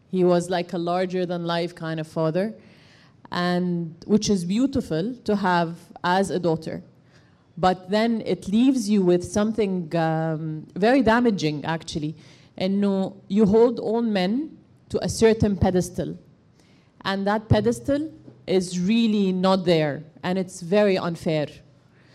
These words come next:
So this is something that I have done, and I've realized that I, that I've been doing. Um, and طبعًا,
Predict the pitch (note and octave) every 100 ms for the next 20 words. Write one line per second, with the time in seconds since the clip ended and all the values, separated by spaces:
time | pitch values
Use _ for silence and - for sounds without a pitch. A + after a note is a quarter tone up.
0 | - - - G#3 G3+ A#3 C4+ B3 A#3+ A#3
1 | A#3+ G#3+ G3+ G#3 G#3+ F#3 F3 G3+ G3+ G3+
2 | G3 F#3+ F#3 F3 B3+ B3 G#3 F3+ E3+ F3+
3 | F3 F3 E3+ - F3+ F3+ F3+ F#3+ G3 B3
4 | A3 D3+ D3 - - _ _ - E3+ F3
5 | E3+ E3 E3 E3 E3+ E3+ - _ - _
6 | - F3 G3 G3+ G#3+ G3+ E3+